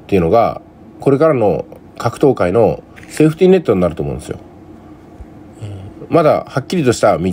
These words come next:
は作れませんけども、今だったらなんとかなるんじゃないかなとも思います。格闘家のセカンドキャリア、アスリートのセカンドキャリア、前例はほとんどないと言ってもいいぐらいです。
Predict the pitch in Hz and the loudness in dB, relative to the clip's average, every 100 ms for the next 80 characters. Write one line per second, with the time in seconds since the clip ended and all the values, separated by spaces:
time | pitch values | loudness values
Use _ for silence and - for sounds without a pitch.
0 | - 101 95 - 107 104 120 92 76 92 | 2 0 0 0 0 2 0 -2 -4 0
1 | 107 80 - - - - - 196 170 - | 0 0 -4 -16 -20 -6 2 4 2 0
2 | 92 107 147 104 104 131 101 85 76 71 | -2 0 0 2 2 2 0 -2 -4 -4
3 | 87 90 82 73 76 73 73 73 - - | -2 -2 -2 -6 -4 -4 -6 -8 -12 -16
4 | - - - - - - - - - 120 | -20 -20 -20 -20 -20 -20 -20 -6 -4 -2
5 | - 127 127 139 113 - - - - 110 | 0 2 2 2 2 0 -10 -8 -2 0
6 | 104 95 98 82 76 - - - 120 113 | 0 0 0 0 -2 -8 -20 -8 -4 2
7 | 143 120 90 - 90 87 85 87 73 73 | 2 4 0 -2 -2 -2 0 -2 -4 -8
8 | - - - - - - - - 165 185 | -16 -20 -20 -20 -20 -20 -14 0 2 4
9 | 180 165 151 185 151 139 175 156 95 104 | 4 4 2 4 4 4 2 2 0 0
10 | 95 87 78 69 - - | 2 2 0 -4 -10 -16